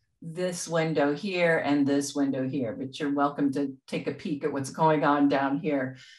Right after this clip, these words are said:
But this, of course, is your price chart.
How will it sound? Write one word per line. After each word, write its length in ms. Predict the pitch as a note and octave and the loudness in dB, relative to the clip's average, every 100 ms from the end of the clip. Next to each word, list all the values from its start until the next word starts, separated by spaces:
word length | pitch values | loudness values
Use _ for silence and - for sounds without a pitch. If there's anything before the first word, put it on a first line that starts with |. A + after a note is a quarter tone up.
| _ | _
But 140 | F#3 E3+ | -6 2
this, 240 | G#3+ A#3+ | 4 4
of 100 | G#3+ | 2
course, 300 | A3 G#3+ G#3+ | 4 4 4
is 160 | F3 E3+ | -2 -2
your 120 | D#3+ | -2
price 440 | - F3 E3 E3+ | 2 2 2 0
chart. 480 | - F3 E3 D#3+ - | -2 2 4 2 0